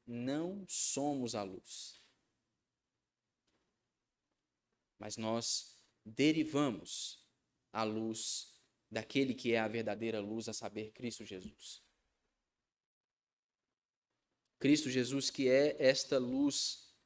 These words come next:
verdadeira, brilhou no céu da existência humana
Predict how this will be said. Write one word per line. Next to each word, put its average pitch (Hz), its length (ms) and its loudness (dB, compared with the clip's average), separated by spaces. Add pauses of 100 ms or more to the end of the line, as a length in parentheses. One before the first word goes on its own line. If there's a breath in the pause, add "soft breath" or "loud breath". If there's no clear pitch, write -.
(340)
verdadeira, 127 1120 4 (1500)
brilhou 156 760 8 (920)
no 127 100 -4
céu 156 480 6
da 123 180 4
existência 135 680 2
humana 127 640 -2